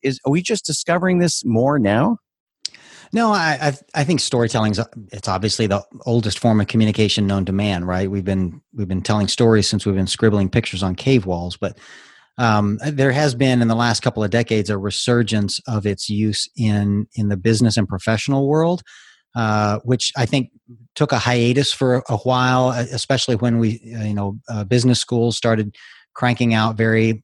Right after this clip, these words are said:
Speaker 2: you know, a-, analytically minded business leaders. We kinda walked away from storytelling,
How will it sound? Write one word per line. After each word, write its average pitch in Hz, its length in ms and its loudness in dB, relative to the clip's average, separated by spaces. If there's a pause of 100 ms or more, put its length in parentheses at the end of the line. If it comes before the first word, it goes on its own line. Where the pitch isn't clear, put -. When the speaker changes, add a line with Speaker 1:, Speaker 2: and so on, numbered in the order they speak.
(100)
Speaker 2:
you 110 100 -6
know, 104 160 -4
a-, 110 140 -14 (100)
analytically 123 600 2
minded 110 640 2
business 113 440 0
leaders. 107 480 0 (420)
We 113 120 -2
kinda 113 180 2
walked 110 380 0
away 110 260 0
from 104 240 -4
storytelling, 104 840 -2